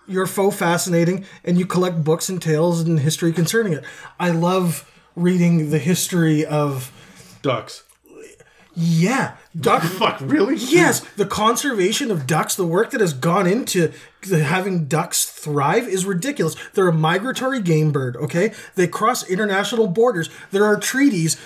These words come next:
Speaker 1: that govern, international treaties that govern when I can go out and shoot ducks and not, or not, right? It's, it's, it's fascinating. When I go to buy licenses, my licenses are dictated provincially.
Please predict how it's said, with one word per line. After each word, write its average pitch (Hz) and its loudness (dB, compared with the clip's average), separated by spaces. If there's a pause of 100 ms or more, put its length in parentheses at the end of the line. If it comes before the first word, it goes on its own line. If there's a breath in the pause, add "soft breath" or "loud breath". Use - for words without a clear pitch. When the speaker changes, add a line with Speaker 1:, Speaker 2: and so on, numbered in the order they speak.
Speaker 1:
that 185 -2
govern, 196 0
international 294 0
treaties 254 2 (180 loud breath)
that 185 -2
govern 196 0
when 170 0
I 180 0
can 220 -6
go 214 2
out 196 2
and 202 -6
shoot 208 -6
ducks 247 -2
and 190 -2
not, 131 -2 (260 loud breath)
or 160 -2
not, 147 -4 (160)
right? 214 0
It's, 196 -4
it's, 208 -4 (180)
it's 233 -2
fascinating. 214 0
When 180 2
I 220 4
go 240 4
to 233 2
buy 196 0
licenses, 220 -2 (260 loud breath)
my 180 0
licenses 202 -2 (280 loud breath)
are 170 2
dictated 185 0 (260 loud breath)
provincially. 175 0